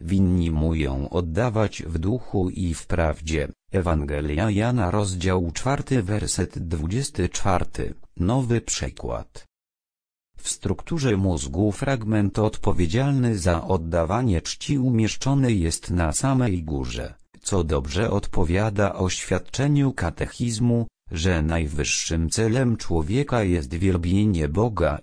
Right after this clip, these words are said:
i rozkoszowanie się nim na zawsze. Choć wielkie jest zepsucie ludzkości w ciemnych zakątkach ziemi,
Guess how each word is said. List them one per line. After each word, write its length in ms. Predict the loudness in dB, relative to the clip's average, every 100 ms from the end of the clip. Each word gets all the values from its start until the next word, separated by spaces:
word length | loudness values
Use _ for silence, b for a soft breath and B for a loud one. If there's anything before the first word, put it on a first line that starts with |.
| -4
i 140 | 0
rozkoszowanie 920 | 0 0 -2 -2 -2 0 0 2 0 0
się 220 | -2 2
nim 400 | 4 4 4 4
na 140 | 2
zawsze. 540 | 0 -2 -4 -6 -6 -8 _ _ _ _
Choć 340 | -2 0 0 -4
wielkie 560 | 0 0 0 0 2
jest 300 | 2 0 -2
zepsucie 800 | -2 -2 -2 -2 -2 -2 0 0
ludzkości 800 | 0 -2 -4 -2 -2 -2 -2 -4
w 120 | -4
ciemnych 580 | -2 0 2 2 0 -2
zakątkach 800 | -2 0 0 0 0 -2 -4 -6
ziemi, 640 | -8 -4 -2 -2 -4 -8